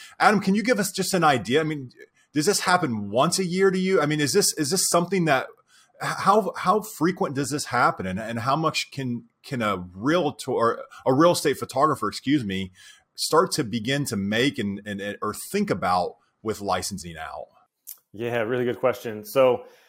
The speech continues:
Speaker 2: uh, one of the real estate photographers in our private Facebook group that's a member of the course, um, he recently mentioned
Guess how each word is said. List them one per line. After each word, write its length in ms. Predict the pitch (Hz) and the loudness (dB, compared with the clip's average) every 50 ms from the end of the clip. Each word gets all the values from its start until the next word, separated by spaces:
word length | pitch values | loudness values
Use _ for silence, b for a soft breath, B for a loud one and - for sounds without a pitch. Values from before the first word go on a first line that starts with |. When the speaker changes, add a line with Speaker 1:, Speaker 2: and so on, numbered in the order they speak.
| B B | B B
Speaker 2:
uh, 420 | - 123 120 117 113 113 113 113 131 - - _ _ _ _ | 4 4 6 6 6 4 4 2 -2 -6 -12 _ _ _ _
one 280 | - 143 117 135 160 170 | -14 -4 0 2 2 4
of 60 | 165 | 4
the 80 | 156 139 | 2 2
real 180 | 139 147 147 | 2 2 2
estate 260 | 139 143 - 147 135 | 2 2 0 0 0
photographers 540 | - 127 - 135 127 127 127 127 139 127 110 123 | -2 0 2 4 4 4 4 2 -2 -2 -2 0
in 60 | 120 | 0
our 100 | 113 110 | 0 0
private 340 | - - 123 113 120 120 - | 2 4 4 4 2 0 0
Facebook 320 | 123 123 - - 131 117 | -2 -2 -2 -2 -4 -4
group 160 | 110 123 123 | -4 -4 -4
that's 160 | - 120 - | -4 -6 -4
a 60 | - 117 | -4 -6
member 180 | 117 117 113 | -6 -6 -6
of 80 | 110 104 | -6 -6
the 80 | 110 | -6
course, 480 | 107 - - 123 123 123 120 - - - | -6 -2 2 4 4 4 2 0 -8 -8
um, 320 | - 113 110 107 107 104 | -4 -2 0 0 0 -2
he 140 | 98 120 123 | -4 -6 -4
recently 360 | 113 127 127 123 - 127 120 | -2 -4 -4 -4 -4 -4 -4
mentioned 500 | 120 120 120 113 - - 123 120 117 113 | -4 -4 -4 -6 -6 -6 -6 -6 -6 -8